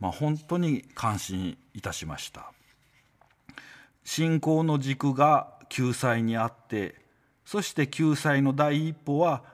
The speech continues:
神様にすがり、神様に願うということです。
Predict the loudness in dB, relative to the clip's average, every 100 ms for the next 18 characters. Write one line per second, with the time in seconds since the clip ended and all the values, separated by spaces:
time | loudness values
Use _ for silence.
0 | _ -2 2 2 0 0 0 -2 -4 -4
1 | 0 0 -2 -14 -20 _ _ _ _ 0
2 | 2 2 0 0 2 2 0 0 -2 -4
3 | -4 -4 -6 -8 -12 -18 -20 -20 -20